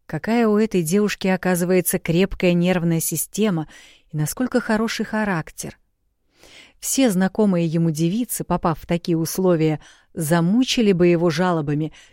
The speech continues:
и точно не смогли бы заснуть сном младенца, а это спит себе. Странно, почему сначала он принял её за обычную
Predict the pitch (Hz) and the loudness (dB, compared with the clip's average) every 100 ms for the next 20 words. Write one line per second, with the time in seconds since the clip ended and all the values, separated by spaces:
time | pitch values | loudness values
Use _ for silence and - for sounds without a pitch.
0 | _ - 185 - 214 226 - 165 160 - | _ -6 -6 0 2 2 0 -4 -4 -2
1 | 170 175 190 160 165 160 - 196 214 - | -2 2 2 2 0 0 -2 -2 -2 -4
2 | 175 170 185 185 185 160 - - - - | -2 0 0 0 0 -2 -4 -10 -12 -20
3 | _ - 147 190 240 277 254 _ _ _ | _ -6 -2 0 0 -4 -6 _ _ _
4 | _ - - 339 349 - 170 151 139 _ | _ -14 -4 -2 -2 -4 -4 -6 -8 _
5 | _ _ _ _ _ _ _ - - 190 | _ _ _ _ _ _ _ -16 -6 -2
6 | 226 214 151 - _ _ _ _ _ - | -2 -2 -6 -12 _ _ _ _ _ -8
7 | 165 - 247 294 214 202 - 254 226 202 | -4 0 2 2 0 0 2 2 2 2
8 | 190 190 226 240 220 202 202 170 180 160 | 0 2 2 2 2 2 2 2 0 0
9 | 190 - 175 | -2 -2 -2